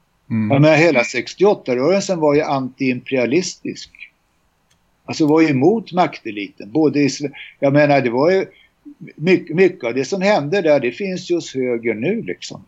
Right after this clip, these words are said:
Speaker 2: Ska man samla ihop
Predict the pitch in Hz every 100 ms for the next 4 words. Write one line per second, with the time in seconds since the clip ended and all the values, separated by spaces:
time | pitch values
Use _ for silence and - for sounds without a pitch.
0 | _ _ _ _ _ _ _ _ _ _
1 | _ _ _ - 160 165 160 - 160 139
2 | 143 151